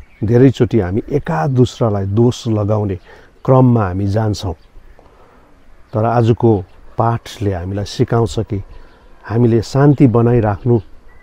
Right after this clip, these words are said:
र एका दुस्रालाई बुझाबुझ गर्नु, अन्डरस्ट्यान्ड गर्नु चाहिँ अति नै मुख्य छ। प्रभुको वचन रोमीको किताब दुई अध्यायको एकले भन्छ, "यसकारण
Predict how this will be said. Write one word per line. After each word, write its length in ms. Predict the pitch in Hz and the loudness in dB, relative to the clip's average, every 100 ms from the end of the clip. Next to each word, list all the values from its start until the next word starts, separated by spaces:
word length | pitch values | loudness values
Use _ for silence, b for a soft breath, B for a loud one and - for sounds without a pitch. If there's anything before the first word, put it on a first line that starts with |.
| - | -4
र 60 | 117 | 0
एका 260 | 120 131 | 0 2
दुस्रालाई 520 | 110 110 - 104 101 98 | 2 0 0 -2 -2 -2
बुझाबुझ 560 | 104 113 117 107 101 | 2 4 4 2 0
गर्नु, 240 | 101 110 113 | 2 2 2
अन्डरस्ट्यान्ड 540 | 113 104 - 110 104 | 0 -2 -2 -2 -2
गर्नु 220 | 98 95 | -2 -4
चाहिँ 220 | 90 101 - b b b - | -6 -8 -10 b b b -6
अति 200 | 131 156 | 2 4
नै 140 | 151 | 6
मुख्य 440 | 131 135 - 156 131 | 6 4 2 2 2
छ। 140 | - 95 - - - b b b b - | -2 -10 -12 -20 -20 b b b b 2
प्रभुको 300 | 165 185 185 | 4 6 6
वचन 520 | 131 139 - 139 131 - 139 | 6 4 6 4 4 -4 -4
रोमीको 520 | 104 123 147 139 127 | 2 6 6 4 2
किताब 420 | - 120 117 113 - 117 | 0 0 2 2 -2 -6
दुई 240 | 95 123 | 4 6
अध्यायको 720 | 139 120 117 110 101 113 117 - b b b b b - | 6 6 6 4 4 2 0 0 b b b b b 2
एकले 320 | 135 123 127 | 4 6 4
भन्छ, 280 | 95 90 - 131 127 - | 4 0 0 0 0 0
"यसकारण 600 | 123 175 - 185 180 | 4 4 4 2 4